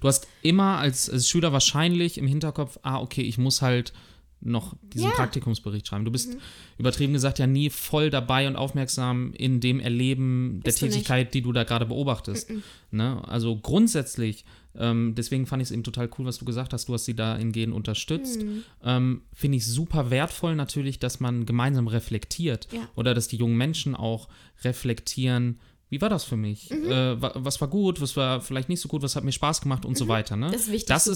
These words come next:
Speaker 1: ist, das ist super
Speaker 2: Ja.
Speaker 1: wichtig und gut, ne? Dass man da für sich natürlich im Nachgang auch was mitnimmt.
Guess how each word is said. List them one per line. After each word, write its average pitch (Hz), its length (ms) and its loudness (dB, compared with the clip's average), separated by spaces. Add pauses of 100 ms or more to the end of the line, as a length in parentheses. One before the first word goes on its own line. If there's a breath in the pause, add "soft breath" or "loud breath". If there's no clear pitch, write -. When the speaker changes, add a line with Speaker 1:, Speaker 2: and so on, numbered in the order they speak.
Speaker 1:
ist, 180 100 -10
das - 280 0
ist 143 160 2
super 160 260 4
Speaker 2:
Ja. 120 80 6
Speaker 1:
wichtig 127 220 0
und 117 160 0
gut, 110 260 -2
ne? 175 220 0 (340 loud breath)
Dass 117 140 -2
man 123 160 4
da 120 80 4
für 123 160 -2
sich 131 280 0
natürlich 120 360 -2
im 120 60 2
Nachgang 123 340 0
auch 110 100 -2
was 117 160 0
mitnimmt. 104 540 -2